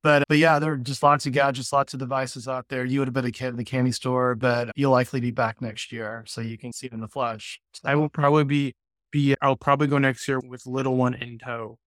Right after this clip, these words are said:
Speaker 2: Obviously,
Speaker 1: Yeah,
Speaker 2: that's
Speaker 1: that would be cool. Yeah, there you go.
Speaker 2: My
Speaker 1: You
Speaker 2: future
Speaker 1: could get a
Speaker 2: partner.
Speaker 1: little papoose. You walk around the show floor with, with your daughter there. But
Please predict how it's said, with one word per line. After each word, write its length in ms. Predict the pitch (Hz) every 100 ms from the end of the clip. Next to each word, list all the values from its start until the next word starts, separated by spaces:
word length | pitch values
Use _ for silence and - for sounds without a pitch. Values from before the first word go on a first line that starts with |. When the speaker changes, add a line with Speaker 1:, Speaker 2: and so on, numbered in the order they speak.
| _ _ -
Speaker 2:
Obviously, 280 | 143 143 151
Speaker 1:
Yeah, 200 | 170 165
Speaker 2:
that's 140 | 156
Speaker 1:
that 80 | 156
would 100 | 170
be 100 | 151
cool. 460 | - 156 185 160 131 _ -
Yeah, 420 | 117 139 190 -
there 180 | 135 139
you 100 | 139
go. 100 | 135
Speaker 2:
My 80 | 143
Speaker 1:
You 80 | 139
Speaker 2:
future 140 | 131
Speaker 1:
could 40 | 127
get 40 | 156
a 20 |
Speaker 2:
partner. 140 | 147
Speaker 1:
little 180 | 160 151
papoose. 640 | - 147 - 147 151 175
You 160 | 143 139
walk 300 | 123 135 127
around 180 | 131 131
the 40 |
show 220 | 120 131
floor 420 | 127 139 131 139 143
with, 200 | 123 -
with 180 | 123 117
your 100 | 127
daughter 300 | 120 117 131
there. 200 | 127 127
But 220 | 123 123